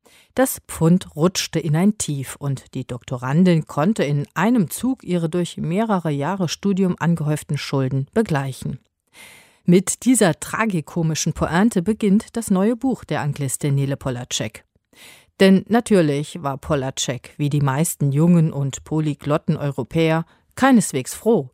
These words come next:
über den Brexit. Wie es so weit hat kommen können und vor allem, was die am Brexit beteiligten Politiker bewegt, darüber macht sie sich in ihrem neuen Buch Dear Oxbridge Gedanken. Das Amalgam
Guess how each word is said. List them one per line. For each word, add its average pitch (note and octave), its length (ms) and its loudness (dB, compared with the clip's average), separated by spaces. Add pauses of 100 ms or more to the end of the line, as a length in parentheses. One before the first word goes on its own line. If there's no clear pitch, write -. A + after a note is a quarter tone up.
über D3 180 -4
den C3+ 180 -2
Brexit. - 600 -6 (680)
Wie F3 480 2
es F#3+ 280 0
so A#3 240 2
weit F#3+ 280 0
hat F#3 240 -4
kommen D3 400 0
können C3 440 -4
und C#3+ 120 -2
vor D3 160 -2
allem, D3+ 320 2 (400)
was C#3+ 260 0
die D#3 260 -2
am D3 200 -2
Brexit E3+ 460 -2
beteiligten E3 640 -2
Politiker D#3 640 -2
bewegt, D3 680 -4 (160)
darüber A3+ 500 0
macht F3 260 -2
sie F#3 100 -2
sich F3+ 200 -2
in D#3+ 80 0
ihrem C#3+ 260 -2
neuen D3+ 320 2
Buch E3+ 260 -4 (200)
Dear A#3+ 340 2
Oxbridge - 680 -6 (120)
Gedanken. D3+ 640 -4 (680)
Das D3+ 260 0
Amalgam D#3 720 2